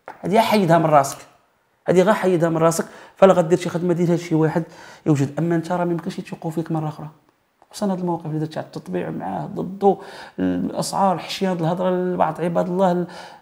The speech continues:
ال-، الكبار المحترمين كذا عدد منها، فعاكل مأكد هادشي اللي كدير. ف، آه، راه ماشي مزيان. كنشكركم المتتبعات والمتابعين ديال القناه، ولا بد نقول كلمه اخرى، راه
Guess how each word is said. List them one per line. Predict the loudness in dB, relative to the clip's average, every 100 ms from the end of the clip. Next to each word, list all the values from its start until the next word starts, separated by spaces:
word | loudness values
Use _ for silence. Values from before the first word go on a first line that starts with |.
| 0
ال-، | 2 4 2 0 -2 -4
الكبار | 0 6 6 6
المحترمين | 0 -4 0 2 2 0 -2
كذا | 0 2 4
عدد | 4 4 0
منها، | -2 -6 -8
فعاكل | -10 -2 0 2 0 -2 2 2 6 4
مأكد | 4 -2 -6 -8
هادشي | -6 -6
اللي | -6
كدير. | -2 2 2 2 -10 -20 -20 _
ف، | 6
آه، | 8 8 4 -8 4 6 6 4 4
راه | 6
ماشي | 4 0 0 -2 -4 -14 -20 _
مزيان. | 4 4 2 -2
كنشكركم | -2 -4 -2 -2 -2 -6 -8 _ -2
المتتبعات | 0 0 -6 -2 2 2 0 -4
والمتابعين | -2 -2 -4 -6 -6
ديال | -6
القناه، | -4 -6 0
ولا | 4 6
بد | 6 4
نقول | 0 -2
كلمه | -2 -2
اخرى، | -2 -4 -6 -20 -20 _ _ _
راه | 4 4